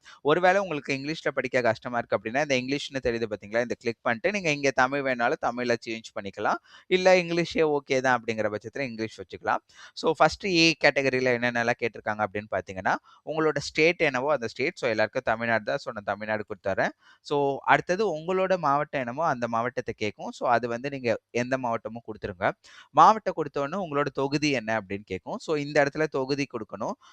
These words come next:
So, இந்த செலக்ட் ஏ சி இருக்கு பாத்தீங்களா? இதை கிளிக் பண்ணிட்டு, so, இந்த இடத்துல உங்களோட தொகுதி என்னவோ அதை கொடுத்தீங்கன்னா, தொகுதி நம்பர் இங்க ஆட்டோமேட்டிக்காவே வந்துரும். அதை பத்தி நீங்க கவலைப்பட தேவையில்ல. ஃபில் பண்ண உடனே நெக்ஸ்ட் அப்படின்னு கொடுத்துருங்க.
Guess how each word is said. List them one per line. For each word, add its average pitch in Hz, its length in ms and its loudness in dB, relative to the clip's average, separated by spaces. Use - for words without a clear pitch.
So, - 120 -6
இந்த 135 180 2
செலக்ட் 139 400 4
ஏ 131 180 2
சி 131 140 -6
இருக்கு 117 220 -4
பாத்தீங்களா? 110 340 -2
இதை 117 120 0
கிளிக் 113 260 -4
பண்ணிட்டு, 113 340 0
so, - 140 -6
இந்த 147 140 -2
இடத்துல 147 260 0
உங்களோட 131 300 0
தொகுதி 127 320 -2
என்னவோ 120 240 -2
அதை 113 120 0
கொடுத்தீங்கன்னா, 113 500 -4
தொகுதி 175 360 -2
நம்பர் 147 260 -2
இங்க 151 160 2
ஆட்டோமேட்டிக்காவே 113 720 2
வந்துரும். 110 280 -4
அதை 113 140 0
பத்தி 104 200 -8
நீங்க 104 180 -4
கவலைப்பட 98 460 -2
தேவையில்ல. 95 300 0
ஃபில் 190 220 -2
பண்ண 190 220 2
உடனே 147 320 2
நெக்ஸ்ட் - 400 -2
அப்படின்னு 120 360 -2
கொடுத்துருங்க. 104 440 -2